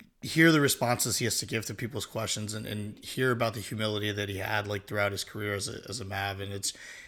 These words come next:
it's, I'm glad he was ours, you know, for, for twenty-one seasons. I mean, that's, that's a blessing, even though it only, it was only one title. And, and say what you will about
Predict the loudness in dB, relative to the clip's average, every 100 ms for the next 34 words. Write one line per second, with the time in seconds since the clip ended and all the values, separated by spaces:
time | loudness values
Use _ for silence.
0 | 0 2 6 8 10 10 10 8 4 0
1 | -2 -4 -10 -6 0 2 2 0 -2 -2
2 | -8 -2 0 2 2 0 0 -2 -2 -2
3 | 0 -2 -2 -2 -2 -4 -2 2 2 2
4 | 0 -4 -10 -18 -6 0 2 4 4 4
5 | 2 -2 -2 0 0 0 0 0 0 2
6 | 2 0 -2 -4 -6 -4 -2 0 0 0
7 | -2 0 0 0 0 -2